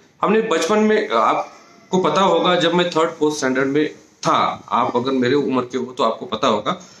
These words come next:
कि पहले जो doctor थे, doctor syringe को क्या करते थे, एक घंटा तक उबालते थे पानी में, गर्म पानी में, और फिर injection लगाते।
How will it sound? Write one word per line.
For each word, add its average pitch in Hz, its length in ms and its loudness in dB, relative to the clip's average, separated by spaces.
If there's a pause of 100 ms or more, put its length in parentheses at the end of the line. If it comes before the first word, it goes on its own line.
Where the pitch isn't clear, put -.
(140)
कि 202 60 0
पहले 202 280 2
जो 240 100 2
doctor 165 460 2
थे, 175 500 -2
doctor 151 260 0
syringe 202 420 2
को 214 140 0
क्या 202 160 0
करते 190 220 0
थे, 190 240 2
एक 185 60 0
घंटा 180 320 0
तक 220 180 -2
उबालते 127 440 0
थे 151 240 -14 (580)
पानी 135 240 2
में, 131 160 2
गर्म 113 200 0
पानी 123 180 2
में, 202 80 2
और 202 60 2
फिर 202 220 0
injection 156 400 0
लगाते। 95 360 -6